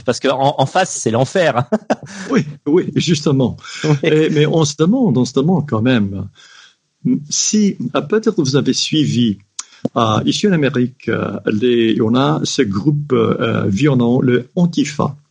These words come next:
Speaker 1: Oui.
Speaker 2: Mais on n'a pas poursuivi l'Antifa pour violence, pour complot de violence, du tout, du tout. Tandis qu'il y avait un groupe qui s'appelle les Proud Boys.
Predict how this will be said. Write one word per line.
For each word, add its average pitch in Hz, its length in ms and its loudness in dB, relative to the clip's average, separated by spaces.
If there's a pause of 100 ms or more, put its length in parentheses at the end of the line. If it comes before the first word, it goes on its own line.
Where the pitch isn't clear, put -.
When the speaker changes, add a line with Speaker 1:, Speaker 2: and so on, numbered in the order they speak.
(360)
Speaker 1:
Oui. 135 180 2
Speaker 2:
Mais 190 260 0 (100)
on 151 120 2
n'a 175 240 2
pas 294 360 -2 (140)
poursuivi - 560 -2
l'Antifa 160 680 0 (160)
pour 196 360 -2
violence, 165 720 2
pour 147 160 -2
complot 165 420 0
de 123 60 -2
violence, 139 540 2
du 131 240 0
tout, 233 140 0
du 202 160 0
tout. 190 240 0 (380)
Tandis 170 460 0
qu'il 165 280 2
y 131 140 2
avait 139 420 0
un 139 140 2
groupe 147 280 0
qui - 60 -8
s'appelle 135 400 2
les 120 140 2
Proud 156 400 0
Boys. 135 600 0